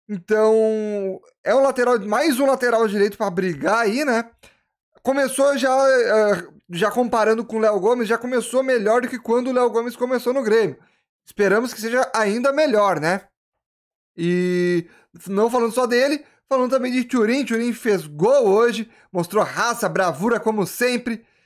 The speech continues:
E finalmente mais gols do Thuram, né? Porque, não, fazia um tempo já que ele não fazia gol.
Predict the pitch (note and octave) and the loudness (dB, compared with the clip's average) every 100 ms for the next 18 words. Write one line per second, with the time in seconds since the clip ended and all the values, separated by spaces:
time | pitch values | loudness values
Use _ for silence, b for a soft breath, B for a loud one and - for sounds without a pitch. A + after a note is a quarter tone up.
0 | b - D4 D4+ C#4+ C#4+ B3 A3 B3 B3 | b -2 0 2 0 0 0 0 0 -2
1 | G#3 G#3 A#3 A#3+ F#3+ G#3+ A#3 F#3+ G3 A#3 | -2 0 2 0 0 2 2 -2 -10 -4
2 | A3 F#3 F3+ D#3+ F#3 F#3 E3 D3+ F#3+ E3 | -2 -2 -2 -2 -2 -4 -8 -6 -6 -4
3 | D#3 F3 G#3+ - G3+ G3+ F3+ F3+ G#3 G#3+ | -6 -6 -6 0 0 0 -2 -2 -4 -4
4 | G3 D#3+ A#3+ G3 A#3 | -2 -2 0 0 -2